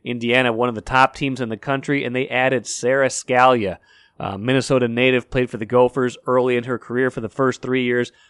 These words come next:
transferred out of Minnesota essentially because she wanted to go play for a winner and compete for a championship.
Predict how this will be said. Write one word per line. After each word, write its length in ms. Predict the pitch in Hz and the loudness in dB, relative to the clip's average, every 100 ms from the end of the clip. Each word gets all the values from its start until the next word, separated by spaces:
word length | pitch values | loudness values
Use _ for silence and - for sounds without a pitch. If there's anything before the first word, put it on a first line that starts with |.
| _ - | _ -12
transferred 580 | - 143 151 - 160 - | -2 -2 -2 -2 -2 2
out 180 | 135 143 | 2 2
of 80 | |
Minnesota 560 | 127 127 131 120 123 131 | -2 -6 -2 0 0 0
essentially 460 | 120 - 123 - 127 | -4 -4 -4 -4 -8
because 320 | 127 131 120 | -4 -4 -4
she 100 | 123 | -6
wanted 320 | 113 123 135 | -4 -4 -4
to 60 | 131 | 0
go 180 | 120 | 0
play 260 | 127 - 120 | 0 0 -2
for 200 | - 127 | -2 -4
a 40 | |
winner 280 | 113 113 117 | -2 -2 -4
and 180 | 123 117 | -6 -10
compete 440 | 120 107 156 139 | -14 -10 -8 -8
for 200 | - 120 | -4 -2
a 100 | 120 | -2
championship. 800 | 113 151 156 151 117 104 117 107 | -4 -2 -2 -2 -8 -4 -4 -4